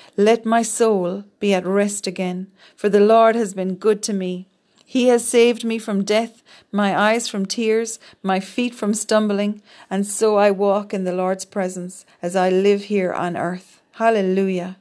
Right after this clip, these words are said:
Isn't that just wonderful? You know, he's saying there, "Let my soul be at rest again." Our soul is our mind, our emotions, our will, and so it is, it is affected by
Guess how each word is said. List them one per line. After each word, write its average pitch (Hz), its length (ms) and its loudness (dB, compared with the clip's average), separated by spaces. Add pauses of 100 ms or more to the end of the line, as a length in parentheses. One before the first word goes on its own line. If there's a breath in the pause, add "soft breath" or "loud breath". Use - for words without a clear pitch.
(160)
Isn't 240 160 -10
that 269 160 -6
just - 180 -8
wonderful? 190 640 -4 (560 loud breath)
You - 960 -12
know, 202 200 -2 (180 loud breath)
he's - 220 -8
saying 240 240 -2
there, 196 320 -2 (540 soft breath)
"Let 226 240 0
my 226 100 -2
soul 240 400 0
be 208 160 -4
at - 80 -4
rest 202 380 -4
again." 185 380 -8 (500 loud breath)
Our 262 180 4
soul 240 480 -2
is 196 140 -6
our 208 240 -2
mind, 202 500 -4
our 220 260 0
emotions, 202 880 -4 (300 loud breath)
our 208 180 0
will, 196 520 -2 (240 loud breath)
and 208 180 -2
so 254 240 2
it 247 140 2
is, 226 280 0
it 233 120 -2
is 233 200 -2
affected 233 800 -2 (220 loud breath)
by 202 400 0